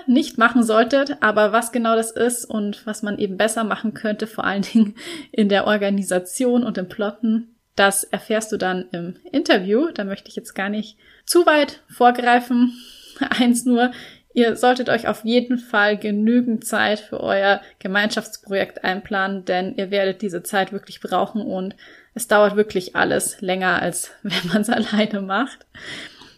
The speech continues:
Aber ein Buch zusammenzuschreiben hat natürlich auch viele positive Seiten. Und dass Annika und ich heute zusammen feiern und auf unser Buchprojekt anstoßen, ist nur eine der vielen positiven Aspekte.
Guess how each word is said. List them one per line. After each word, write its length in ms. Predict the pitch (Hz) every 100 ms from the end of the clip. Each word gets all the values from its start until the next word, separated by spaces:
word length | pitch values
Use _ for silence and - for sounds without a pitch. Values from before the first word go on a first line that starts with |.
| _ _ _ _ _ _ _ _ _ _ _
Aber 440 | - 240 254 254 254 -
ein 320 | 202 202 196
Buch 180 | 254 -
zusammenzuschreiben 840 | - 190 185 214 - 214 196 190
hat 160 | 208 208
natürlich 400 | 185 196 185 196
auch 80 | -
viele 680 | - - 247 247 202 196 _ _
positive 840 | - 240 185 175 190 165 180 196 226 _ _ _ _ _ _ _
Seiten. 680 | - 226 202 208 247 330 - - - _ -
Und 440 | 214 202 208 -
dass 200 | 202 202
Annika 380 | - 202 220 196
und 100 | 185
ich 240 | 220 220
heute 480 | 202 202 202 190 202 -
zusammen 600 | - 190 180 208 208 240 -
feiern 580 | - - 226 240 247 240
und 300 | 233 214 233
auf 100 | 214
unser 220 | - 208
Buchprojekt 640 | 202 269 - 208 196 - 220
anstoßen, 640 | 208 - 220 208 - 226
ist 220 | 214 -
nur 260 | 202 190 -
eine 300 | 202 226 196
der 160 | 254 277
vielen 300 | - 202 190
positiven 540 | 240 233 - 202 -
Aspekte. 720 | 190 - - 202 - 240 277